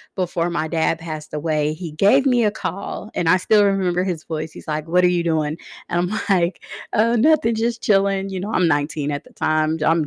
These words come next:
literally chilling. Um, so he's like, um, he began to apologize to me for not being the kind of father that I needed, for not being present, not being there,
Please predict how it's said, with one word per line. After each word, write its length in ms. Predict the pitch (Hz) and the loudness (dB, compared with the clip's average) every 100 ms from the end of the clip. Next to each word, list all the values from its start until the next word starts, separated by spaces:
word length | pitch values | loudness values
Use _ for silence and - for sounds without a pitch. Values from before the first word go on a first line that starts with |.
| - | -4
literally 580 | 156 160 156 151 147 147 | 0 4 6 6 4 2
chilling. 460 | - 156 147 139 - - - - - | 2 0 2 -4 -6 -14 -20 -6 -2
Um, 440 | 170 160 151 170 | 0 0 -4 -6
so 300 | - 185 175 | -2 2 2
he's 300 | 196 196 185 | 2 0 -2
like, 480 | 160 147 151 - - | 0 0 0 -4 -4
um, 640 | - 160 151 151 - 208 214 _ _ _ _ _ _ _ _ _ - | 0 0 0 -4 -8 -12 -16 _ _ _ _ _ _ _ _ _ 2
he 160 | 208 247 | 4 6
began 420 | 240 190 190 202 | 4 4 2 2
to 240 | - 196 | 0 0
apologize 920 | 175 - 180 226 392 - 190 175 175 170 | -2 -4 -2 0 0 2 2 2 0 -2
to 140 | - 175 | -2 0
me 440 | 165 160 160 185 _ - - - _ _ _ - | 2 0 -2 -4 _ -20 -20 -20 _ _ _ -8
for 240 | - 208 | 2 4
not 420 | 180 185 196 180 185 | 4 2 0 -2 -2
being 720 | 196 190 175 170 165 185 185 _ 214 226 - - | -2 2 0 0 -2 -8 -14 _ -20 -20 -20 -2
the 160 | 185 180 | -2 0
kind 320 | 185 175 170 | 0 0 -2
of 80 | 160 | -4
father 440 | 156 160 160 160 | -2 0 0 -2
that 440 | 156 156 151 151 _ | 0 0 0 -2 _
I 240 | 160 160 151 | -4 -2 0
needed, 560 | 151 147 147 143 143 | 0 0 0 -2 -4
for 140 | - 165 | -4 -2
not 300 | 165 156 - - | 0 0 -2 -4
being 300 | 170 156 156 | -2 -2 -4
present, 540 | - 165 151 156 156 | 0 0 0 -2 -6
not 300 | 170 165 - | -6 -6 -4
being 360 | 180 175 165 160 | 0 2 2 0
there, 420 | 151 147 147 | 0 2 2